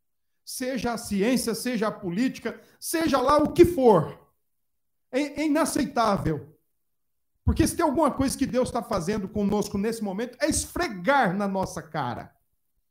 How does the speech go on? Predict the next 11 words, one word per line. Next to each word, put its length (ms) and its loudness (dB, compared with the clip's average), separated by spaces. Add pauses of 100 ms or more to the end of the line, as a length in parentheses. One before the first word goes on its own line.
(1080)
que 60 -6
nenhum 580 0
deles 840 -2
pode 300 -4
nos 260 -6
socorrer 800 -2 (240)
de 140 0
fato 340 -2
e 20 -2
de 120 -4
verdade. 680 -4